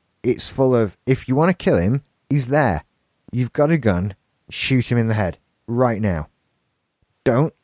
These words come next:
take him to an island with crocodiles and give him some long speech about how they eat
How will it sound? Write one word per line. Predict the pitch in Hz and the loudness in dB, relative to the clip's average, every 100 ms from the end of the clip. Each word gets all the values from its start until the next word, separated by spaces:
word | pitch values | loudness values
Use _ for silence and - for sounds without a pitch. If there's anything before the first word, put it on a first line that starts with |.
| - | -4
take | 170 160 - | 0 0 0
him | 165 | -2
to | - 165 | 0 2
an | 165 | 4
island | 143 107 98 117 - _ - | 4 4 2 -2 -6 _ -4
with | 120 - | -4 -4
crocodiles | - 135 - 110 98 87 82 107 - _ _ _ - | -10 -8 -4 -2 0 0 -2 -4 -6 _ _ _ -4
and | 110 98 | -4 0
give | 113 113 | -2 0
him | 123 | -2
some | - 123 117 | -2 -2 -2
long | 117 113 | -2 -4
speech | - - 120 - | -4 -2 -2 -2
about | - 113 - | -2 -2 -2
how | - 117 | -4 -2
they | 107 120 | 0 0
eat | 95 95 - | 0 -2 -6